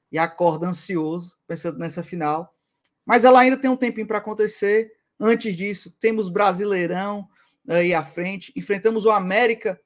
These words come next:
no domingo. E a gente vai falar muito sobre isso, né? Sobre essas duas coisas. A gente não pode deixar de falar da final hoje, mas também vamos falar um pouco sobre o América. Vamos, vamos analisar esse Brasileirão, que a rodada começa amanhã.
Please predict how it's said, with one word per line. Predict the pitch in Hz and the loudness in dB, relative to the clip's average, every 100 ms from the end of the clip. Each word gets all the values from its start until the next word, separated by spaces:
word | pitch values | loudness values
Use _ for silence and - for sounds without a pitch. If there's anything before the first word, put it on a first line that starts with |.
| _ | _
no | 175 208 | -6 -4
domingo. | 214 196 208 233 262 262 _ _ _ _ - | -2 -4 -6 -6 -6 -10 _ _ _ _ 0
E | 220 | 2
a | |
gente | 233 269 | 2 0
vai | 269 | 0
falar | 277 269 | 0 2
muito | 254 294 - | 2 -2 -2
sobre | 294 302 | -4 -2
isso, | 240 151 - - | -4 -6 -10 -16
né? | 247 | -16
Sobre | - 254 | -12 -10
essas | 339 330 | -6 -4
duas | 294 320 | -2 -2
coisas. | - 190 135 147 | -2 -2 -2 -8
A | |
gente | 185 254 | -12 -12
não | 220 | -2
pode | 233 233 | -2 0
deixar | 214 185 208 | 0 0 -4
de | |
falar | - 196 | -4 -4
da | 190 185 | -4 -6
final | 170 165 170 | -8 -4 0
hoje, | 220 247 - _ _ - | 2 2 -4 _ _ -12
mas | 185 | -10
também | 220 208 | -6 -6
vamos | 214 233 226 | -6 -8 -6
falar | 214 208 | -4 -4
um | 208 | -6
pouco | - 208 233 - | 2 4 4 2
sobre | 202 175 | -8 -4
o | 170 | -4
América. | 170 202 226 220 | -2 -2 -2 -4
Vamos, | 240 233 | -8 -6
vamos | 202 247 | -4 -2
analisar | 269 269 254 | 0 0 -2
esse | 262 233 | -4 -4
Brasileirão, | 262 254 277 240 247 269 _ _ _ | -2 -2 0 0 -2 -6 _ _ _
que | 254 | 2
a | |
rodada | 254 240 254 269 | 2 4 2 2
começa | 269 247 254 | -2 -6 -6
amanhã. | 262 262 196 - | -6 -6 -6 -10